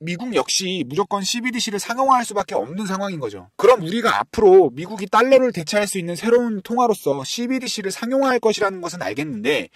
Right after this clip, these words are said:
만약에 미국의 씨비디씨가 어떤 코인을 기반으로 만들어질지 미리 알고 있다면 그리고 그 코인을 사전에 매수할 수 있다면 뭐 말할 필요도 없이 정말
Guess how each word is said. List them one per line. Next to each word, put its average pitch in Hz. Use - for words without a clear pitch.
만약에 143
미국의 202
씨비디씨가 220
어떤 240
코인을 233
기반으로 170
만들어질지 143
미리 180
알고 143
있다면 117
그리고 170
그 -
코인을 -
사전에 269
매수할 165
수 151
있다면 143
뭐 -
말할 196
필요도 202
없이 208
정말 143